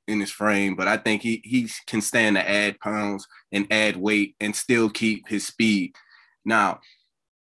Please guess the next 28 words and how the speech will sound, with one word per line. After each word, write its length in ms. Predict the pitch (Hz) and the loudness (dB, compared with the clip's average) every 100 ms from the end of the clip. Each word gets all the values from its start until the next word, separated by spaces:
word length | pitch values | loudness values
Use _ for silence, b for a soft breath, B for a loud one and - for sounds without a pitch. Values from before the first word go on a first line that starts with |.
| - | -8
another, 440 | 120 120 139 151 | -4 2 4 4
the 200 | 113 113 | 2 2
only 240 | 120 160 - | 2 2 4
other 300 | 139 156 151 | 2 4 2
thing 280 | 156 160 | 0 0
that 160 | 139 131 | 2 0
I 80 | 131 | 0
didn't 260 | 139 147 | -4 -4
like 160 | 139 135 | -4 -4
about 220 | 131 135 | -2 -4
the 100 | 131 | -4
pick 200 | 117 147 | -6 -6
was 120 | 127 | -4
that 200 | 104 101 | -2 -2
Brevin 300 | 95 113 113 | 0 0 0
Jordan 220 | 95 113 117 | -2 -4 -6
was 100 | - | -6
still 220 | 123 117 | -4 0
on 80 | 117 | 0
the 60 | |
board, 340 | 95 107 123 - | 0 0 -2 -4
and 100 | 104 | -2
I 80 | 101 | 0
know 160 | 110 123 | 2 4
he 140 | 127 | 2
tested 640 | 104 - 120 - - 120 - _ _ _ _ _ - | 0 -2 -2 -2 -4 -6 -6 _ _ _ _ _ -12
poorly. 540 | - 117 127 135 139 b b b _ | -2 2 4 2 0 b b b _
And 320 | 113 110 104 | 0 2 -2